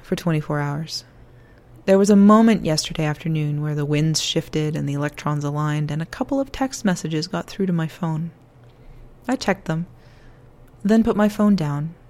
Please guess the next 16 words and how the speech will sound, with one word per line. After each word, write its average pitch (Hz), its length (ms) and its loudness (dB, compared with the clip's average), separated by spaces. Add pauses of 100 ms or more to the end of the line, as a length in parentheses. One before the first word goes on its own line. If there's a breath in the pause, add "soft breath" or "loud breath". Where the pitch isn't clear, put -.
(300)
and 185 80 -2
came 196 160 0
back 185 180 2
to - 100 -14
the 190 100 -2
table 151 360 0
to 165 140 -8
continue 165 360 -4
painting 160 360 -4
cards 156 280 -4
with 165 140 -8
watercolors 151 840 -6
and 175 160 0
enjoy 160 300 2
the 151 80 -4
conversation. 151 840 -8